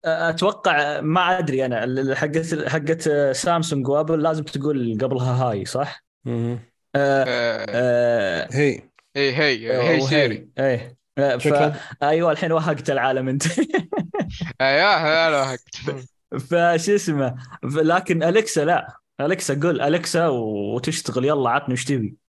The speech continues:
Speaker 3: إيه، بس، آه، لا، عارفة إن، آه، سيري والذيل الثانيين، آه، بر-، أنت لما تستعملهم يكونون على صوتك أنت بس، أما أليكسا على صوت أي أحد، يعني بس أي أحد يقول أليكسا وخلاص تشتغل على طول.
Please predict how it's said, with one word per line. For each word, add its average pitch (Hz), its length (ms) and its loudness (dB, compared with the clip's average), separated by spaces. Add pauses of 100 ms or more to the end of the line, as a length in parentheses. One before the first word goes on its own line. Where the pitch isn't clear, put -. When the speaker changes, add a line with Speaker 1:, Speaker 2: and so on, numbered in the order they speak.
Speaker 3:
إيه، 139 300 -2 (300)
بس، 147 240 -2
آه، 156 180 4
لا، 165 240 2
عارفة 233 300 2
إن، 190 140 -6
آه، 131 840 -2
سيري 165 680 0 (280)
والذيل 123 880 0
الثانيين، 143 560 0
آه، 120 280 -2 (160)
بر-، 135 460 -4 (320)
أنت 160 200 -4
لما 139 480 0
تستعملهم 160 680 -2 (320)
يكونون 175 240 2
على 175 240 4
صوتك 196 400 0
أنت 156 260 -4
بس، 139 400 -2 (180)
أما 180 200 4
أليكسا 196 260 0
على 156 180 2
صوت 190 220 -2
أي 139 220 0
أحد، - 180 -8 (160)
يعني 127 240 0
بس 160 200 -2
أي 165 140 2
أحد 147 160 -4
يقول 156 200 0
أليكسا 180 320 0
وخلاص 147 320 -2
تشتغل - 380 -8
على 117 120 0
طول. 107 160 -14